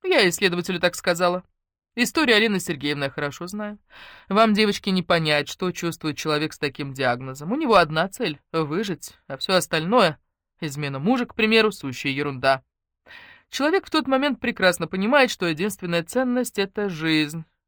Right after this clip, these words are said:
С мужем или без него, с деньгами или без, как угодно, только бы жить. Тому, у кого на пороге не стояла смерть, этого не понять.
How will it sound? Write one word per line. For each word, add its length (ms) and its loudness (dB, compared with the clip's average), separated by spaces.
С 140 -16
мужем 480 0
или 140 2
без 360 2
него, 340 -4
с 40 -10
деньгами 540 0
или 160 0
без, 340 -6
как 220 0
угодно, 400 -2
только 340 -4
бы 200 -2
жить. 640 -4
Тому, 240 -6
у 40 -8
кого 200 -2
на 100 -4
пороге 440 -4
не 200 -4
стояла 460 -4
смерть, 420 -10
этого 260 -10
не 140 -8
понять. 720 -10